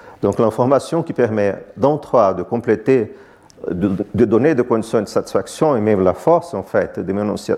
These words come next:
mon énonciation place de la Concorde, est donnée à l'extérieur. Dans un Uber, je, je ne dois, dois rien dire, parce que toute l'information est donnée avant l'interaction linguistique. Donc là, on voit très bien quel est le trade-off qui existe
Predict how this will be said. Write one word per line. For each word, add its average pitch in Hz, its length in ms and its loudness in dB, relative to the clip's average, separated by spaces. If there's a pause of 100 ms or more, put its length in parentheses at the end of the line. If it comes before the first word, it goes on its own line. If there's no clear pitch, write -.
mon 95 260 -2
énonciation 92 560 -2
place - 300 -2
de 98 60 -4
la 98 100 -2
Concorde, 135 500 -2 (560)
est 101 80 -2
donnée 101 240 2
à 127 60 4
l'extérieur. 113 680 0 (680)
Dans 98 240 -4
un 107 80 0
Uber, 117 300 0 (200)
je, 95 140 -4 (120)
je 104 120 -4
ne 98 100 0
dois, 95 340 0
dois 104 180 2
rien 110 200 -6
dire, 92 220 -8 (180)
parce - 160 -6
que - 60 -16
toute 170 180 0
l'information 107 560 0
est 113 40 0
donnée 101 260 2
avant 127 340 2
l'interaction 101 640 -6
linguistique. - 640 -10 (840)
Donc 120 200 2
là, 147 240 4
on 123 80 -2
voit 117 160 2
très - 160 -6
bien 139 180 0
quel 123 160 0
est 113 60 4
le 98 100 2
trade-off 110 460 2
qui 104 60 -2
existe 139 460 -4